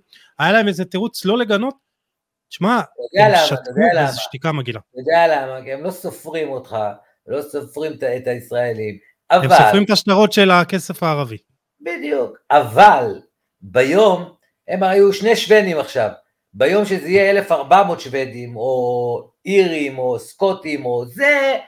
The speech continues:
Speaker 2: הם יבינו, רק ככה
Speaker 1: כן.
Speaker 2: הם מבינים, רק
Speaker 1: כן.
Speaker 2: ככה, רק על הבשר שלהם, זה פתאום הם מבינים, חיי אדם, הם לא עברו כלום,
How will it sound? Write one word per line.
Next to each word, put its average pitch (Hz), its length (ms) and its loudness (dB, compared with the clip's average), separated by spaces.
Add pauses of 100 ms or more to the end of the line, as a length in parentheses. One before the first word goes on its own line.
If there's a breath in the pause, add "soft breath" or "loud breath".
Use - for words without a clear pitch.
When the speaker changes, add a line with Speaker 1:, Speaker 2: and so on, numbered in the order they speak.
(680)
Speaker 2:
הם 185 160 2
יבינו, 135 460 -4 (340)
רק 202 220 6
ככה 175 160 2
Speaker 1:
כן. 127 120 2
Speaker 2:
הם 131 80 -6
מבינים, 127 200 -10 (600)
רק 208 300 4
Speaker 1:
כן. 202 120 2
Speaker 2:
ככה, 147 80 -4
רק 180 180 0
על 202 60 4
הבשר 185 420 0
שלהם, 185 440 0
זה 170 180 -4
פתאום 214 320 -2
הם 190 100 -6
מבינים, 202 440 -4 (320 soft breath)
חיי 190 340 6
אדם, 190 260 4
הם 170 80 -4
לא 208 80 6
עברו 208 320 0
כלום, 208 520 -4